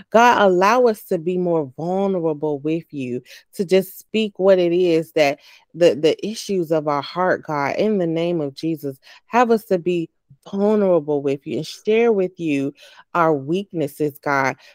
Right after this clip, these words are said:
because what does your word says? Your word specifically says, "My grace is sufficient for you,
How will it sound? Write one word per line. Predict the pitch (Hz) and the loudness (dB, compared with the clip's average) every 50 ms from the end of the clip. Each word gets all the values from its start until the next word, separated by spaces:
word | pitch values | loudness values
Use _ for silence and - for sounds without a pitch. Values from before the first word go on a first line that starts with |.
| _ _ - | _ _ -2
because | 180 180 - - 220 196 180 170 143 143 - - - | -2 -2 2 4 6 6 6 4 0 -4 -18 -16 -14
what | - 143 143 185 220 262 - - _ _ - - | -8 0 2 4 4 4 2 0 _ _ -10 -2
does | - 190 214 185 190 | 2 2 2 4 4
your | 220 220 | 2 2
word | 208 196 226 233 233 233 220 - | 2 2 0 2 0 0 -2 -4
says? | - - 240 233 233 226 226 180 | -4 -2 0 2 2 2 0 -2
Your | 160 180 196 220 240 254 | -2 -2 0 2 2 0
word | 233 220 220 226 233 233 226 226 | 0 0 0 0 0 0 0 -2
specifically | - - - 196 175 - - - 247 262 - - 214 - - 185 165 156 | -6 -8 -8 -8 -8 -8 -8 -6 -6 -6 -6 -8 -10 -8 -6 -6 -6 -6
says, | 156 - - - 160 143 131 123 127 139 147 - _ _ _ - - - _ _ - | -6 -8 -6 -4 -4 -2 -2 -2 -4 -4 -6 -8 _ _ _ -20 -20 -20 _ _ -6
"My | 156 165 180 190 190 | -2 0 0 0 0
grace | 165 147 151 160 196 214 247 269 262 - - | -2 -2 0 2 2 2 2 0 -2 -6 -4
is | 170 180 180 - | -4 -4 -4 -2
sufficient | - 170 156 156 _ _ - 214 240 - - - 233 - - _ - | -2 -2 -2 -4 _ _ -2 -2 -2 -2 -2 -2 -2 -2 -2 _ -6
for | 175 185 196 196 196 196 | -4 -2 0 2 0 0
you, | 196 170 151 151 156 147 143 147 151 | 0 -2 -2 -2 0 0 0 0 -2